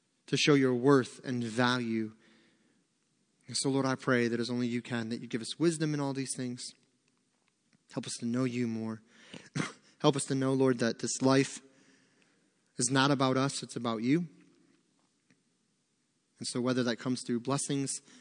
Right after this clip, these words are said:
and seasons of fruitfulness or seasons of dryness and no fruit seemingly coming about, Lord, we praise you,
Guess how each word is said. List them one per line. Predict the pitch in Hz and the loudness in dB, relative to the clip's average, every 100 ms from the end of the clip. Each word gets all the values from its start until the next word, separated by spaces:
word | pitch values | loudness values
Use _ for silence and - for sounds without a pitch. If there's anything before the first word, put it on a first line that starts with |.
| - _ _ _ - | -20 _ _ _ -8
and | 123 113 | -6 -2
seasons | 139 127 127 123 117 - | 0 0 0 -2 -6 -6
of | 117 113 | -6 -6
fruitfulness | - - 180 - 160 147 - | -6 2 2 2 -2 -2 -4
or | 135 | -6
seasons | 120 139 127 127 117 | -4 -2 -2 -2 -4
of | 113 110 - _ _ _ _ _ _ _ _ _ _ - | -6 -10 -14 _ _ _ _ _ _ _ _ _ _ -6
dryness | 131 131 131 127 123 - | 0 2 2 0 -2 -2
and | 113 117 - - - _ _ _ _ _ _ _ _ _ _ _ _ _ - | -4 -10 -14 -20 -20 _ _ _ _ _ _ _ _ _ _ _ _ _ -4
no | 139 135 | 0 0
fruit | - - 143 - | 0 4 4 4
seemingly | - 135 135 127 | -2 0 0 0
coming | - 131 120 | 0 -2 0
about, | 113 113 | 0 -2
Lord, | 113 110 | -2 -2
we | 110 | -2
praise | - 123 120 | 0 2 2
you, | 120 | 0